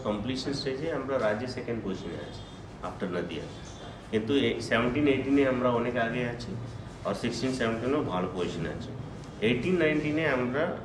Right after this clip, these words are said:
ফর্টি ফাইভ thousand three hundred and one house পেয়েছি। First installment almost নাইনটি নাইন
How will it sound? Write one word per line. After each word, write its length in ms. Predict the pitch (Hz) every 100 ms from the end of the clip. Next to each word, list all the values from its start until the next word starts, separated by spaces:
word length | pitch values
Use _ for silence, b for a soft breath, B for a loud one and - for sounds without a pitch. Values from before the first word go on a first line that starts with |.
| -
ফর্টি 240 | 123 117 139
ফাইভ 160 | 147 139
thousand 360 | 131 135 156 151
three 160 | 127
hundred 220 | 123 123 123
and 200 | 120 104
one 160 | 120 123
house 280 | 107 117 -
পেয়েছি। 340 | 107 98 95 147 - - - - - -
First 260 | 123 -
installment 600 | 151 147 143 143 151 175
almost 720 | - 113 120 139 165 - 104 104
নাইনটি 300 | 113 127 143
নাইন 260 | 139 139